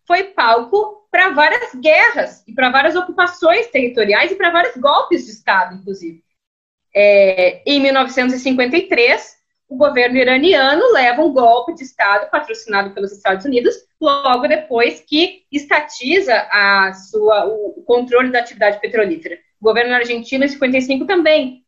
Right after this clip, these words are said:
leva um golpe em função da estatização do controle do petróleo.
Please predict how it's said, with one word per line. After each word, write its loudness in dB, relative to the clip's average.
leva 4
um -2
golpe 4
em -2
função -2
da 2
estatização -4
do -4
controle 0
do -6
petróleo. -2